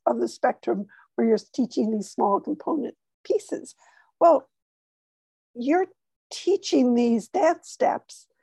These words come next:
so that when you get out into the real world and you need to ask a horse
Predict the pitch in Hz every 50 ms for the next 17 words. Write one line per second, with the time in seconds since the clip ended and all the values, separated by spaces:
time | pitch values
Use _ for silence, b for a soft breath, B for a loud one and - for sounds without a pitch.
0 | _ _ _ _ _ - 277 294 262 254 294 311 311 330 302 262 302 277 254 254
1 | 269 294 - 285 247 226 214 - - 208 233 220 208 220 226 226 220 214 202 190
2 | 277 302 330 311 285 180 - - - _ _ _ _ _ _ _ 277 262 254 269
3 | 285 285 254 262 262 254 - - - - - 302 311 226 - - _ - - -
4 | 220 226 208 196 - -